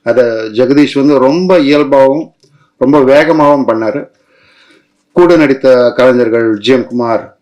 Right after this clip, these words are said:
அவரு வரல. குமரன், குமரன் இப்பதான் அவருக்கு ஒரு முதல் படம், ஆனா அந்த முதல் படம் மாதிரிலாம் தெரியல. அவருடைய அத்தனை நடிப்பு அனுபவங்களையும் அவரு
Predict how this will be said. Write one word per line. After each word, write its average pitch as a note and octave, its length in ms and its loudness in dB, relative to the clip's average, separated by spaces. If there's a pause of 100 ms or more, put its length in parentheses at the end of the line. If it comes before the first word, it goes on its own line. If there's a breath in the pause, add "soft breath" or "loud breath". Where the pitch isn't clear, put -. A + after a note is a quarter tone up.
அவரு A2 560 0
வரல. A#2+ 360 0 (1040)
குமரன், A#2+ 420 -2
குமரன் A#2 520 -4 (200)
இப்பதான் A2+ 340 -6
அவருக்கு A2+ 300 -2
ஒரு A2 200 -2
முதல் A#2+ 440 -4
படம், B2 300 0
ஆனா A#2+ 280 -6
அந்த A2 160 -6
முதல் A#2 260 -2
படம் A2+ 280 -4
மாதிரிலாம் A2 360 -4
தெரியல. G#2+ 200 -2
அவருடைய A2 460 0
அத்தனை B2+ 400 0
நடிப்பு B2 360 -2
அனுபவங்களையும் B2+ 540 -2
அவரு G#2 300 -4